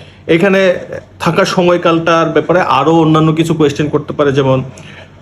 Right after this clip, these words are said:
আহ, "What is the duration of your trip?" অথবা হতে পারে, "When you will return to Bangladesh?"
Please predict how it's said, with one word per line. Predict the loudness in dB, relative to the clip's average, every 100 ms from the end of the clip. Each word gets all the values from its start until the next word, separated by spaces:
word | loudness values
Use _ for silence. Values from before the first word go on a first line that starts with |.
| -8
আহ, | -2 2 4 4 2
"What | 2
is | 2
the | 0 4
duration | 4 4 2 2
of | 2 2
your | 0 0 -4 0
trip?" | 2 0 -6 -18 -18 -20 -20 -20 -20 -8 -2
অথবা | 0 2 2
হতে | 2 2
পারে, | 2 2 2 2 -2 -10 -20 -20 -20 -20 -20 -16 -2
"When | 2 2 2
you | 2 4
will | 4 4 4 4
return | 4 2 2 2 0
to | 0
Bangladesh?" | 2 0 2 0